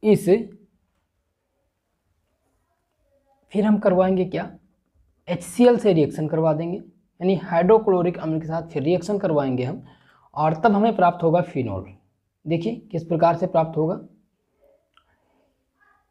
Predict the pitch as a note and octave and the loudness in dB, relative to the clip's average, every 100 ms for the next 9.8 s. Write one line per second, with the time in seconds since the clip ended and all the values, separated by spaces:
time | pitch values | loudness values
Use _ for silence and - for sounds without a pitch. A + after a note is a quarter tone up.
0 | _ _ _ _ D#3 E3+ G3+ G#3+ F#3 D#3+ | _ _ _ _ 0 2 2 2 2 4
1 | D3+ C3+ C3 C3 B2+ A#2+ C3 - - - | 2 2 2 0 -2 -4 -4 -4 -12 -20
2 | _ _ _ _ _ _ _ D3 D3 C3 | _ _ _ _ _ _ _ -4 0 4
3 | E3 E3 A3+ G#3+ G#3+ G#3+ G#3+ B3 - - | 4 2 2 2 2 0 0 -2 -6 -14
4 | _ _ _ _ _ _ _ _ _ _ | _ _ _ _ _ _ _ _ _ _
5 | _ _ _ _ _ _ _ _ _ _ | _ _ _ _ _ _ _ _ _ _
6 | _ _ _ _ _ D#3+ D3 D#3+ D#3+ C#3 | _ _ _ _ _ -2 0 0 -2 -2
7 | C#3 C#3+ - C#3 D3+ - A#2+ C3+ C3+ F#3 | -2 -4 -4 -2 -2 -2 -4 -4 0 2
8 | G#3+ A3 - _ _ _ _ _ _ - | 2 -2 -16 _ _ _ _ _ _ -6
9 | D#3+ D#3+ D#3+ F#3+ F#3+ - C#3 D3+ | -6 -4 -2 0 0 -2 -2 -2